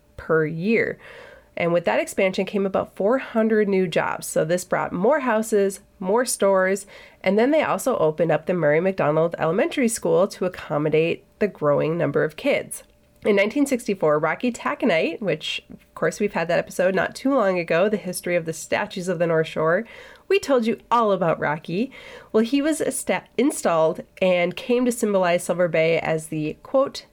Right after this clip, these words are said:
"taconite capital of the world."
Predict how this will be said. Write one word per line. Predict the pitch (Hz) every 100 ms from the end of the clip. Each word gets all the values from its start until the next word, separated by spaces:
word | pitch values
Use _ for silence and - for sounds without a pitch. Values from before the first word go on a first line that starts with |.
| _
"taconite | - 359 - 320 320
capital | - 208 214 202 208 208
of | - 170 170
the | 165 165
world." | 156 147 156 156 143 143